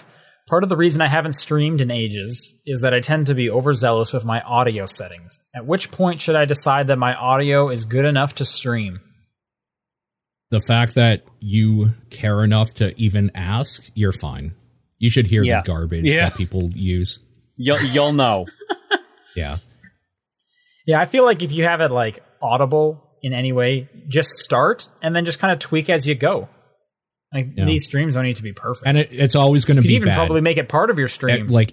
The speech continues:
Speaker 1: and then get feedback from people.
Speaker 2: every, every week it's gonna break. Every month it's
Speaker 3: Mm-hmm.
Speaker 2: gonna break.
Speaker 3: Mm-hmm.
Speaker 2: It's always gonna
Speaker 3: Mm-hmm.
Speaker 2: be bad at some
Speaker 3: Every
Speaker 2: point,
Speaker 3: Windows
Speaker 2: and then
Speaker 3: update is gonna
Speaker 2: somebody's
Speaker 3: break.
Speaker 2: gonna, everybody's gonna laugh at you and make fun of you, and then you're gonna fix it and get over it, and life will go on.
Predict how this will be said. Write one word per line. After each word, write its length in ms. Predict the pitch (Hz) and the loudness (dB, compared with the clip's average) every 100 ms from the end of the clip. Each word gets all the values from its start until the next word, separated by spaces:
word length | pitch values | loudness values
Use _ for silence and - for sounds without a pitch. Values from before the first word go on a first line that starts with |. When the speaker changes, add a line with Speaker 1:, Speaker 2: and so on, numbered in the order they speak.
| _ | _
Speaker 1:
and 100 | 139 | -4
then 120 | 147 | 0
get 140 | 147 151 | 0 -2
feedback 460 | - 185 143 101 | -2 -2 -2 -4
from 160 | - 101 | -6 -14
people. 180 | - 113 | -4 0
Speaker 2:
every, 340 | 113 123 107 98 _ _ _ _ _ - | 2 4 4 2 _ _ _ _ _ -2
every 220 | 127 139 | 2 4
week 380 | 127 120 127 - | 6 6 4 0
it's 140 | 123 110 | -2 2
gonna 200 | 113 104 | 4 4
break. 520 | 92 92 104 - - _ _ _ | 2 2 0 -2 -12 _ _ _
Every 220 | 117 107 113 | 0 4 6
month 280 | 104 107 | 6 4
it's 140 | - 147 | 4 4
Speaker 3:
Mm-hmm. 80 | 170 | 4
Speaker 2:
gonna 140 | 104 | 2
break. 480 | 95 95 104 - - - | 2 2 0 -2 -12 -4
Speaker 3:
Mm-hmm. 300 | 147 165 202 | 0 2 2
Speaker 2:
It's 140 | 107 | 0
always 340 | - 107 104 104 | 0 2 4 4
gonna 200 | 104 101 | 4 2
Speaker 3:
Mm-hmm. 80 | 101 | 2
Speaker 2:
be 60 | |
bad 260 | 92 92 85 | 0 0 0
at 80 | 92 | -2
some 140 | - | 0
Speaker 3:
Every 120 | 139 | 0
Speaker 2:
point, 80 | 156 | 2
Speaker 3:
Windows 220 | 151 156 151 | 2 2 2
Speaker 2:
and 100 | 156 | 2
then 40 | |
Speaker 3:
update 40 | 160 | 2
is 80 | 107 | 2
gonna 80 | |
Speaker 2:
somebody's 240 | - - - | 2 2 2
Speaker 3:
break. 100 | 113 | 2
Speaker 2:
gonna, 160 | 98 107 - _ _ _ _ _ - | 2 -2 -8 _ _ _ _ _ -4
everybody's 400 | 104 107 107 104 | 0 2 4 2
gonna 180 | - 98 | 2 0
laugh 300 | 87 101 113 | 2 0 0
at 80 | 117 | 2
you 160 | 117 | 4
and 100 | 113 | 6
make 160 | 98 101 | 4 2
fun 220 | - 107 | 2 2
of 100 | 110 | 4
you, 220 | 113 120 | 4 4
and 100 | 107 | 4
then 140 | 95 95 | 4 2
you're 120 | 92 | 2
gonna 160 | 95 92 | 2 0
fix 320 | - 104 - | 0 -2 0
it 120 | 104 | 0
and 100 | 95 | 0
get 160 | 92 92 | 0 0
over 320 | 98 107 110 | 0 2 2
it, 160 | 117 | 0
and 480 | - 92 90 87 104 | 0 -2 -2 -4 -6
life 240 | 98 95 92 | -2 -2 -2
will 80 | |
go 200 | 95 87 | -4 -4
on. 240 | 78 73 | -6 -8